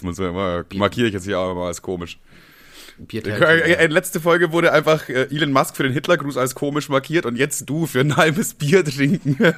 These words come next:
Speaker 1: <laughs> Gleiche Kategorie,
Speaker 2: <laughs>
Speaker 1: gleiche Kategorie einfach.
Speaker 2: Naja, so, sei es drum. Zurück
Speaker 1: Mhm.
Speaker 2: zu, äh, zurück zu, zu, naja, geht zur interessanten Story.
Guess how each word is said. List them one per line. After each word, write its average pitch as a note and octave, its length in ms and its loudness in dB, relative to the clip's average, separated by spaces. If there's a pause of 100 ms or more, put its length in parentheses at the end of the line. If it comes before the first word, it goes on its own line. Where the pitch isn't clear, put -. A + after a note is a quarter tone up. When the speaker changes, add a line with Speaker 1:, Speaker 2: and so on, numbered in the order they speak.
(160)
Speaker 1:
<laughs> A#3+ 320 -4
Gleiche D3 300 2
Kategorie, D3+ 600 0
Speaker 2:
<laughs> - 60 -6
Speaker 1:
gleiche C#3 260 2
Kategorie B2+ 520 -4
einfach. F#2 280 -4 (640)
Speaker 2:
Naja, B2 380 0 (120)
so, - 440 -4
sei A2 180 -4
es A2+ 80 -6
drum. F2+ 280 -10 (180)
Zurück C3 220 0
Speaker 1:
Mhm. D#3+ 40 -8
Speaker 2:
zu, B2 320 -2
äh, G2+ 160 -2
zurück A#2+ 220 -12
zu, G#2+ 280 -2
zu, G2+ 680 -4
naja, F#2 260 -10
geht F#2+ 240 -10
zur G#2 100 -10
interessanten F2+ 460 -14
Story. G2 560 -6